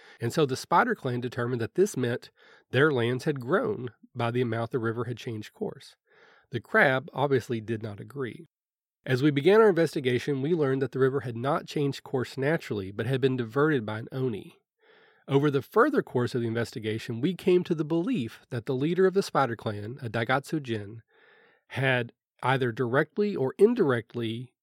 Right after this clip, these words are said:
involved himself in blood magic, and likely the creation of that Oni. He had planned to build a temple to Shihai along the old riverbed, as the legends say that that is where she was born.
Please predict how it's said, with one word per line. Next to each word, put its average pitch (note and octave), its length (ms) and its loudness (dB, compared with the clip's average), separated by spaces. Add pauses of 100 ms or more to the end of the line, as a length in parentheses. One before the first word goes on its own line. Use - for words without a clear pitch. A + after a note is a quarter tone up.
(540)
involved C#3 460 2
himself C3+ 400 -2
in A#2 140 -4
blood C3+ 340 0
magic, A#2 440 -8 (460)
and B2 200 0
likely C#3+ 320 2
the B2 120 0
creation B2 680 -2
of B2 200 -2
that A#2 220 -4
Oni. B2 440 -8 (480)
He F3+ 120 2
had D#3+ 140 6
planned E3 260 2
to C3+ 60 -2
build C3+ 220 0
a A#2+ 80 -4
temple D#3 400 -2
to - 160 -6
Shihai C3 640 -4
along B2+ 380 -2
the B2 100 -6
old C#3+ 320 2
riverbed, G#2 560 -4 (320)
as A#2+ 160 0
the A#2+ 100 -4
legends D3+ 400 2
say A2+ 220 -4
that A2+ 160 -6
that A#2 180 -2
is G#2 100 -8
where G#2+ 160 -4
she G#2+ 200 -10
was A2 160 -14
born. B2+ 460 -6